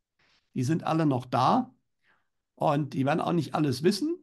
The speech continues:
Die sind sicherlich, äh, über Mittelsmänner beauftragt worden. Allerdings diese fünftausend umgerechneten Dollar, die sie gekriegt haben sollen, das erscheint mir irgendwie extrem wenig. Also da stimmt auch irgendwas hinten und vorne nicht. Entweder waren die unter Mind Control,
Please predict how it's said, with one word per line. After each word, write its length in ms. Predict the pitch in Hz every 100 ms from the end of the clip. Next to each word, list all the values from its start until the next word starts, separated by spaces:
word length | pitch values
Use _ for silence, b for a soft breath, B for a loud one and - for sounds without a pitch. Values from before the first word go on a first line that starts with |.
| -
Die 100 | 127
sind 200 | 147 127
sicherlich, 560 | 170 175 156 160 -
äh, 240 | - 147 156
über 160 | 151
Mittelsmänner 640 | 131 175 196 - 151 185 185
beauftragt 680 | 165 - 185 - - 185 -
worden. 320 | 151 180 214
Allerdings 460 | - 147 139 147 -
diese 240 | 135 -
fünftausend 760 | - 175 - 131 135 143 147 - B B
umgerechneten 720 | 165 165 143 156 156 127 120
Dollar, 320 | 131 196 220
die 140 | 147 120
sie 120 | 117
gekriegt 480 | 117 104 135 131 -
haben 280 | 127 160 127
sollen, 420 | 123 127 180 - B B B B
das 220 | 127 -
erscheint 580 | 143 127 - - 185 -
mir 400 | 156 160 160 - _ _ -
irgendwie 280 | 151 139
extrem 420 | 120 - 120 110 95
wenig. 380 | 85 82 -
Also 140 | 120 123
da 140 | 139
stimmt 400 | 135 170 165 -
auch 220 | - - -
irgendwas 580 | 143 151 143 123 113 -
hinten 240 | 156 127
und 100 | 120
vorne 320 | 123 117 113
nicht. 100 | 104
Entweder 300 | 131 135 127
waren 160 | 131 131
die 100 | 123
unter 220 | 131 120
Mind 380 | 110 107 196 -
Control, 680 | 180 156 - 160 175 180